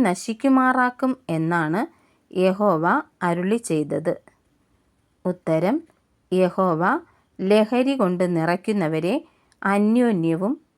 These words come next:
പിതാക്കന്മാരെയും പുത്രന്മാരെയും തമ്മിലും. ചോദ്യം പതിനാല്. ഇരുട്ടാകുന്നതിനും കാൽ അന്ധകാര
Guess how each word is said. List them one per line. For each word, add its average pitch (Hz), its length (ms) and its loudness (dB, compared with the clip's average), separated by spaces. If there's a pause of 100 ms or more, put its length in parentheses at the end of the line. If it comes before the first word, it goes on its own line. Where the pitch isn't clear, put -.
(180)
പിതാക്കന്മാരെയും 262 1160 2 (200)
പുത്രന്മാരെയും 196 920 0 (280)
തമ്മിലും. 151 480 -2 (2000)
ചോദ്യം 247 480 2 (160)
പതിനാല്. 180 600 0 (1000)
ഇരുട്ടാകുന്നതിനും 202 1120 0 (840)
കാൽ 247 220 4 (280)
അന്ധകാര 262 540 2